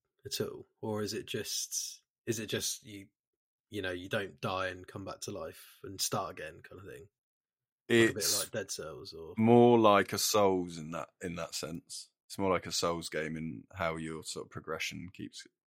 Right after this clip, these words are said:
Speaker 2: stacks.
Speaker 1: Right, okay.
Speaker 2: Um, but then it's got the, like,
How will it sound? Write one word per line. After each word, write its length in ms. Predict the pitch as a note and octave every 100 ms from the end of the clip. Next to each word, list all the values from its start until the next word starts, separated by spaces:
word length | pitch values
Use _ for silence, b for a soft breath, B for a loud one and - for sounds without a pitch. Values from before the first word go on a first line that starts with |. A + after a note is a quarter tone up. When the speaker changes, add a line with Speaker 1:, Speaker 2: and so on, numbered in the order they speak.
| _ -
Speaker 2:
stacks. 640 | - - D#2+ - - - _ _ _ _ -
Speaker 1:
Right, 260 | A#2 A2 G2+
okay. 80 | F2
Speaker 2:
Um, 320 | E2 D#2+ F2 _ _ _ _ -
but 280 | F#2 - - -
then 160 | F2+ F2
it's 180 | -
got 280 | - E2+ -
the, 240 | F2 E2+ E2
like, 360 | D#2+ D#2 -